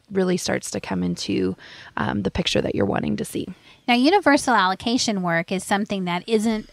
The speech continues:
Speaker 2: frequently talked about by advisors because most advisors only make money if they sell you a financial product. And so if they're not able to make money on your four oh one K,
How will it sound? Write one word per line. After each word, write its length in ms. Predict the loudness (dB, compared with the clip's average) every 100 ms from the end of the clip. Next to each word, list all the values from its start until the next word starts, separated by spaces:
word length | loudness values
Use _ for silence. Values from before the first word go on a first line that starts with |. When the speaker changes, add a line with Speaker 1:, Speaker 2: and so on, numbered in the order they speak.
| _
Speaker 2:
frequently 720 | -14 -2 0 0 -2 -6 -10 -10
talked 360 | 2 4 4
about 320 | -2 -2 -2 -2
by 120 | -6
advisors 600 | -4 -2 0 2 0 -2
because 340 | -4 -2 -2
most 260 | 0 0 0
advisors 560 | -2 0 -2 -4 -8 -6
only 260 | -6 -4 -6
make 260 | -8 -10
money 320 | -8 -8 -8 -12
if 140 | -12
they 180 | -12 -12
sell 240 | -8 -8
you 200 | -6 -8
a 60 | -6
financial 520 | -4 -2 -2 -4 -6
product. 580 | -4 -4 -6 -10 -14 -20 -20 -20 -20 -20 -6
And 220 | -2 -2
so 360 | 0 2 4 2
if 160 | -2 -4
they're 200 | 0 2
not 220 | 4 2
able 320 | 0 -2 -2
to 160 | -2 -4
make 380 | -2 -2 -2 -2
money 320 | -2 0 -2
on 280 | 0 2 4
your 380 | 4 4 4 0
four 220 | 2 4
oh 80 | 4
one 180 | 0 -6
K, 520 | 0 2 2 0 -4